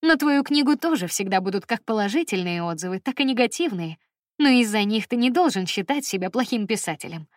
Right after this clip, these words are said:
У тебя уже есть читатели, которым нравится созданный тобой мир, и я в их числе. Я действительно думаю, что ты очень талантлив, а твоей книги ждёт огромный успех».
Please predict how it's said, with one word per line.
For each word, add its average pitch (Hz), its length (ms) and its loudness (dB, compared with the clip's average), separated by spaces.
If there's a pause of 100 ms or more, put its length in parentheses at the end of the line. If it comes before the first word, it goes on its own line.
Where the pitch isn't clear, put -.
(500)
У 330 80 2
тебя 285 300 4
уже 285 200 4
есть 185 240 0
читатели, 208 560 0
которым 247 380 2
нравится 247 460 2
созданный 226 540 0
тобой 277 360 2
мир, 220 280 -2 (480)
и 277 80 -2
я 175 420 0
в 185 40 -4
их 208 120 -4
числе. 269 480 -2 (680)
Я 247 200 4
действительно 220 640 0
думаю, 190 360 0
что 254 160 -2
ты 262 100 0
очень 269 320 2
талантлив, 277 580 0 (480)
а 233 100 -4
твоей 185 280 -4
книги 220 380 -4
ждёт 269 300 -2
огромный 214 460 0
успех». - 440 -10